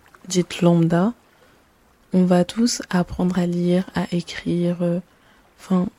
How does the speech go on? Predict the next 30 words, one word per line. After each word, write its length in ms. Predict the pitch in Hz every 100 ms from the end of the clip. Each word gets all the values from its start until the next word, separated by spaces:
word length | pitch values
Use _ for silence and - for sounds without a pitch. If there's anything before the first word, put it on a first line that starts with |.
| 170
de 100 | 180
la 140 | 180
même 240 | 180 220 214
manière, 420 | 202 175 180 185
on 60 | 170
va 80 | 170
nous 180 | 170
donner 260 | 165 170 185
la 140 | 180
même 240 | 165 175 185
méthode 400 | 175 - 226 -
alors 240 | 180 180 -
qu'on 160 | 185
est 80 | 170
des 100 | 165
personnes 380 | 180 180 214 208
différentes. 600 | 180 - 175 175 175 - - - - -
Donc 160 | - 180
en 40 |
fait, 160 | 190 247 _ - _ 165
dès 140 | 202
petits, 540 | 214 196 - 202 233 247 - - - _ _ -
on 100 | 185
nous 180 | 185 185
montre 460 | 190 226 240 - -
un 200 | 185 175
cadre 400 | - 214 208 196
général 480 | 190 185 190 208 202
à 120 | 185 185
respecter. 760 | 185 - - 185 - 175 180